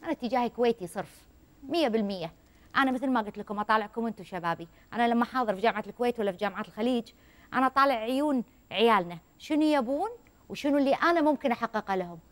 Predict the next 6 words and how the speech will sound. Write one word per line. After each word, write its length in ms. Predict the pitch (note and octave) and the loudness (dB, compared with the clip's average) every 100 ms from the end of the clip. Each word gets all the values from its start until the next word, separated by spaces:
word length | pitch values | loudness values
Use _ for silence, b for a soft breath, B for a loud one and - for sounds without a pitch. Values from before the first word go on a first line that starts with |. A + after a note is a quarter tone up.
| b b - | b b 0
واحدة 320 | E4+ - C#4+ | 0 0 -2
من 120 | B3+ | -2
الأشياء 480 | A#3 A3+ - B3+ F#3+ - _ _ | -4 -6 -4 -4 -4 -10 _ _
اللي 180 | - A#3 | -2 0
حرتني 500 | - G#3+ A#3+ - F#3+ | 0 -2 -2 -2 -8
وقهرتني 600 | F#3 - G#3+ G#3+ G#3+ C4 | -8 -6 -2 -2 -2 -6